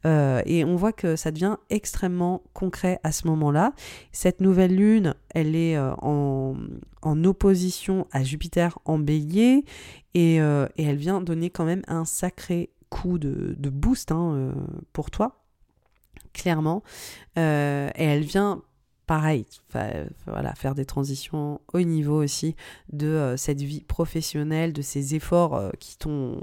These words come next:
un peu exténué. Et je pense que là, il y a des choses qui, où tu t'extrais de, de ça, justement, euh, qui sont vraiment, vraiment, euh, géniales. On sent que c'est vraiment la fin de cette période, clairement. Et, euh, là, il y a une grosse dynamique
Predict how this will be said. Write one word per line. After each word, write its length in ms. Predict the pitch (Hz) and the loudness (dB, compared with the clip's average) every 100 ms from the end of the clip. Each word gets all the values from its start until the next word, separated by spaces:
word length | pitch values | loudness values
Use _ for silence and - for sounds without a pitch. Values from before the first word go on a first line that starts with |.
| - | -8
un 120 | - 147 | -6 -4
peu 200 | 165 - | -4 -2
exténué. 800 | 165 - - 170 165 170 175 147 | -6 -8 -8 -6 -2 -2 -2 -4
Et 20 | |
je 100 | 143 | -6
pense 200 | - 156 | -8 -8
que 100 | - | -6
là, 80 | 147 | -4
il 80 | 151 | -4
y 20 | |
a 40 | |
des 80 | 139 | -6
choses 180 | - 151 | -10 -14
qui, 260 | - - - - - - - - | -12 -14 -14 -18 -20 -20 -14 -10
où 40 | |
tu 140 | - - | -10 -2
t'extrais 540 | 175 - - - 165 | -2 -2 -6 -2 0
de, 320 | 156 143 - | 2 2 0
de 140 | 147 156 | -2 -2
ça, 240 | - 190 | 2 0
justement, 640 | 165 151 - 156 175 165 123 | 0 -4 -6 -2 -2 -2 -4
euh, 60 | |
qui 160 | - - | -8 -10
sont 280 | - 123 - - - - | -8 -8 -10 -14 -18 -10
vraiment, 320 | - 156 160 | -6 -2 -4
vraiment, 480 | 156 147 151 156 139 | -4 -4 -4 -4 -4
euh, 140 | 50 - - _ _ _ _ _ _ - | -6 -10 -14 _ _ _ _ _ _ -8
géniales. 520 | 143 160 151 185 175 151 170 170 | -2 0 2 0 -2 -8 -10 -8
On 180 | - 139 | -6 -4
sent 180 | - 185 | -4 -4
que 60 | |
c'est 140 | - 156 | -4 -4
vraiment 200 | 151 165 | 0 0
la 120 | 131 | -2
fin 180 | - 165 | -4 -6
de 60 | |
cette 180 | - - | -6 -4
période, 460 | 156 147 156 147 - _ | -2 0 0 -2 -10 _
clairement. 420 | - 160 151 156 202 - - - - - _ | -10 -6 -4 -4 -6 -16 -20 -18 -20 -20 _
Et, 220 | 208 226 226 | 0 2 4
euh, 720 | 185 165 160 151 147 143 143 - - _ - | 4 4 2 0 -4 -6 -8 -12 -16 _ 0
là, 520 | 175 190 202 196 - 165 _ _ _ _ | 2 4 4 2 -2 -8 _ _ _ _
il 80 | 165 | -2
y 40 | |
a 60 | 180 | 0
une 140 | 190 | 0
grosse 180 | 160 160 | 0 -2
dynamique 560 | 151 151 143 139 - | 0 -2 -2 -4 -10